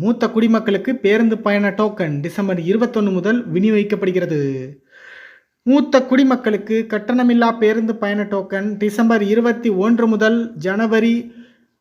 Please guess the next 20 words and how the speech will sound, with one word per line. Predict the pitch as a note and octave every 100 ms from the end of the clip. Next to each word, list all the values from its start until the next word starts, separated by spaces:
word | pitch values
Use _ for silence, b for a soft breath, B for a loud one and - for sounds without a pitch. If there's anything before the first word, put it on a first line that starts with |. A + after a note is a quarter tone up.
| -
முப்பத்தொன்னாம் | F#3 - C4 B3+ A#3+ A#3 A3 G#3
தேதி | G#3 G#3+
வரை | F#3+ F3+ G3 G#3+
நாற்பத்திரெண்டு | F3+ G3+ B3 A#3+ A3 G3+ F#3
மையங்களில் | F3+ G#3+ G3+ G3+ A3
விநியோகிக்கப்படும் | F3 G#3 A3+ A3 A3 F#3 F3+ E3+
என | F3
சென்னை | G#3 - A3+ A#3+ A#3+
மாநகர | G#3 F3+ A3 A3+ G#3 G#3+ G#3+
போக்குவரத்து | G#3 G#3+ A3+ G#3 G#3 -
கழகம் | F3 E3+ G#3
தெரிவித்துள்ளது. | G#3 G3+ G3 F3+ E3 D#3+ D3+ C#3+ D3 B B B B
இது | A3 A#3+
குறித்து | A#3 A3 A#3+
சென்னை | A#3+ A#3 B3 B3
மாநகர் | A3 G#3 G#3+ G#3+ G#3+
போக்குவரத்து | G#3 G#3 A3 G#3 F#3+
கழகம் | F3+ F#3
வெளியிட்டுள்ள | F#3 F3+ F3+ F3 E3+ E3+
செய்திக்குறிப்பில், | F3 F3 D#3+ D#3 F3 G3+